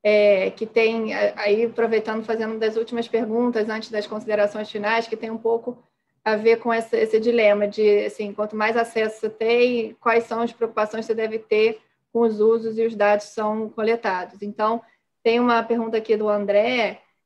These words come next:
que fala sobre o acesso à internet hoje ainda é um desafio, apesar de ter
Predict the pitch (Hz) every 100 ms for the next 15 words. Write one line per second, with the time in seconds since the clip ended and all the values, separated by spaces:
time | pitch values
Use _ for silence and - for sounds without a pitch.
0 | _ - 226 - 226 233 226 - - 220
1 | 233 226 226 233 240 233 226 220 220 233
2 | 214 233 247 233 226 - _ - 214 226
3 | 240 247 240 240 240 247 254 - 220 233
4 | 226 226 220 - _ _ - 226 233